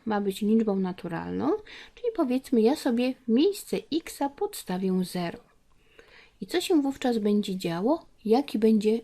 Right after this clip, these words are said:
y, obliczmy. Czyli mamy tak, w miejsce xa zero, czyli mamy zero plus trzy y, no bo y nie znamy, równa się dziewięć.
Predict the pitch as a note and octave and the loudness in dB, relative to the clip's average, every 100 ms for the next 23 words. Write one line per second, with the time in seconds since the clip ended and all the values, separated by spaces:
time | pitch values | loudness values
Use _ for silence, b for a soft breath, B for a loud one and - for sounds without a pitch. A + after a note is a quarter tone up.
0 | - A#3 F#3+ F3 - F3+ F3+ F3 - - | 2 2 2 -4 -8 -10 -10 -10 -12 -16
1 | - - _ B B B - C#4 D4 C#4+ | -20 -20 _ B B B 2 4 6 4
2 | C#4 - - - A3 E4+ - C4+ B3 A#3+ | 2 -6 -10 -2 2 2 2 -2 -2 -2
3 | - G3 F#3 D#3+ - - - A#2+ E4+ A3 | -6 -6 -4 -6 -8 -10 -6 -4 -4 -4
4 | F#3+ F#3 F3+ E3+ F3+ G#3 C#4 C4+ - _ | -2 -2 -4 -4 -4 -2 0 -2 -4 _
5 | - G#3 A#3 G3 - - _ _ _ - | 0 6 6 6 -2 -20 _ _ _ -14
6 | - B3 - F3+ D#3+ D#3 D#3+ - C#4 A3 | -6 -4 -2 -4 -4 -8 -8 -8 -6 -6
7 | F#3+ E3 F#3 G3 A#3+ F#3+ E3 E3 E3+ F3 | -6 -8 -6 -4 -4 -6 -6 -8 -8 -8
8 | E3+ F#3 C4+ G4+ B B B B B - | -8 -6 -6 -8 B B B B B 0
9 | B3+ G#3 F#3 G3 - F#3+ F#3 F3 E3+ G3+ | 6 6 4 -2 -2 -2 -2 -2 -6 -8
10 | - - | -16 -20